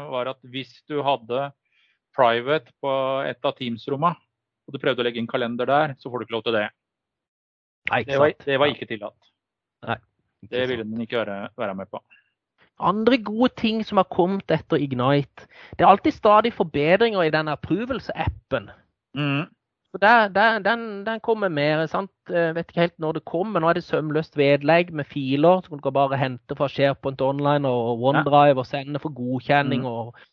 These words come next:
Speaker 2: og, og veldig lett å sette opp en sånn godkjenningsarbeidsflyt på et dokument, eller
Speaker 1: Mhm.
Speaker 2: på hva som helst, egentlig. Og, og det, jeg ser at det er jo et sånt lite tog som går fra Microsoft sin side, at de skal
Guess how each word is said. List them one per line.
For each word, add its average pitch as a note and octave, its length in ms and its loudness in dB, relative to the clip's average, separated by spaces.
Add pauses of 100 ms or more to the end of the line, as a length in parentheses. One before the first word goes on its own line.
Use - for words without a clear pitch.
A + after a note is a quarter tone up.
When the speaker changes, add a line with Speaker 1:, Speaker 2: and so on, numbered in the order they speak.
(140)
Speaker 2:
og, C#3 180 -6
og D3 60 -6
veldig F#3 360 0
lett E3 240 -2 (200)
å F3 80 -8
sette - 380 -8
opp C#3+ 240 -4 (280)
en C#3+ 180 2
sånn C#3+ 160 -8
godkjenningsarbeidsflyt E3 1900 -2
på C#3 60 -2
et - 140 -4
dokument, C3+ 580 -2 (140)
eller B2 280 0 (600)
Speaker 1:
Mhm. A#2 200 -2
Speaker 2:
på C#3 420 4 (100)
hva D3+ 200 2
som A#3+ 200 -6
helst, C3+ 520 -4
egentlig. C3 640 -2
Og, C3+ 240 -4
og D3+ 100 0
det, F3+ 100 8 (280)
jeg E3+ 120 -6
ser A#3+ 240 -2
at F3+ 120 0
det A3 80 4
er G#3+ 60 4
jo D3 140 0
et C#3 100 -6
sånt D3 180 -10
lite C#3 240 -8
tog C#3 380 -4
som D3 160 -8
går C3 240 0
fra C3 100 -2
Microsoft B2+ 520 -4
sin D3 100 -4
side, C#3+ 260 2
at A#2+ 200 0
de B2+ 180 -4
skal C3 280 4